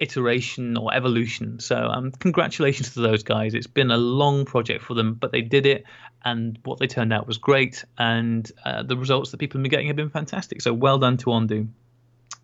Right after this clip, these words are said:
At number two, it is Mike Padua's photo memo book. Um, this seems like it is kind of the must-have, um,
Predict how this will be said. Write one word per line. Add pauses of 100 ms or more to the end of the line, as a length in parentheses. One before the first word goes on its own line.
(380)
At
number
two, (320)
it
is
Mike
Padua's
photo
memo
book. (320)
Um, (320)
this
seems
like
it
is
kind
of
the
must-have, (480)
um,